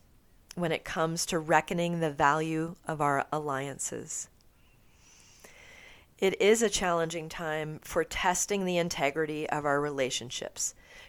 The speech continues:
creative output, and business ventures. Listen to your gut and run the numbers too. Both sets of data will be instructive as we brainstorm our way through October.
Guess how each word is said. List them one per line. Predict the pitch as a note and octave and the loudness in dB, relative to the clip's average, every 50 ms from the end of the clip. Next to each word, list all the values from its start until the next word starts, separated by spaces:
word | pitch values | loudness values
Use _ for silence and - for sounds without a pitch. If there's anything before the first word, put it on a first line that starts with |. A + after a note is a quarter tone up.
| - | -18
creative | - - - G3 F3+ D#3+ D#3+ E3+ E3 E3 D#3 | -8 -2 0 2 4 4 4 4 4 2 2
output, | D3+ C3+ C3+ - - - - D#3+ D3 - - - | 2 2 2 2 0 -2 -2 0 0 0 0 -2
and | - G3+ G3 G3 F#3+ F#3+ - | -2 0 0 0 0 0 -2
business | F#3+ F#3+ F#3+ - G3+ F3 E3 - | -2 0 0 0 0 -2 -2 -2
ventures. | - A2+ G#2+ D3 - - C#3 C3+ - - - - - _ - - - - - - - - - - | -4 -4 -4 -4 -6 -6 -6 -8 -8 -8 -10 -10 -12 _ -20 -20 -20 -20 -20 -20 -20 -16 -6 -4
Listen | G#3+ A3+ - C#4 C#4 C#4+ | -2 0 0 0 -2 -2
to | - C#4+ | 0 2
your | B3 A3+ G#3 | 4 4 4
gut | G3 F3 F3+ E3 D#3+ D3+ E3 - - - - - - - - - _ _ - - - - _ - | 4 4 4 6 6 4 2 -4 -14 -20 -20 -20 -20 -20 -20 -20 _ _ -20 -20 -20 -10 _ -2
and | F#3 G3 G#3+ A3 G3+ | 2 2 4 4 4
run | F3 F3 E3 D#3+ | 6 6 6 6
the | D#3+ D#3+ | 6 4
numbers | D#3+ D#3 C#3+ D3+ D3+ D3 C#3+ - - - | 4 2 2 4 4 2 2 2 -2 -6
too. | - - F#3 D3+ A2+ D2 - - - - - - - - - _ _ _ _ _ _ _ | -4 -4 -2 -2 -2 -4 -6 -10 -18 -20 -20 -20 -20 -20 -20 _ _ _ _ _ _ _
Both | - F3+ E3+ F#3 F#3 - | 6 6 6 6 4 2
sets | - - E3+ - - - | 4 6 6 4 4 2
of | G3+ G3 F3 | -2 0 2
data | - F3 D#3 C#3+ D3 D3+ D3 D3 | 6 8 8 8 8 8 4 4
will | D3+ D#3+ D#3 | 2 0 -2
be | D3 D#3+ D3+ | -2 -2 -4
instructive | D3+ D#3 - - - A3 A3 A#3+ - - D#3 D3 D3 D3+ - - - | -2 -2 -4 -2 0 0 0 0 0 -2 -4 -4 -4 -6 -10 -6 -2
as | - E3 E3 E3 | 0 0 0 0
we | E3+ F3 F3 | 0 -2 -2
brainstorm | D3 D3 D#3+ D#3 D#3 D#3+ E3 E3 - - F3 E3+ E3+ F3 F3 F3+ - | 0 2 2 2 2 2 0 -2 -2 -2 -2 0 0 0 -2 -2 -2
our | F3+ F3 E3+ F3 | -2 0 0 0
way | D#3+ D#3 C#3+ C#3+ C#3+ D3 D#3 | 0 -2 -2 -2 -4 -6 -8
through | - - - D#3+ D#3 D3 C#3+ - | -12 -10 -6 -4 -2 0 0 2
October. | - C#3+ D3 - - - D3 C#3+ C3+ C3 B2+ C#3+ - | 0 0 0 -2 -2 0 0 0 0 0 -2 -2 -6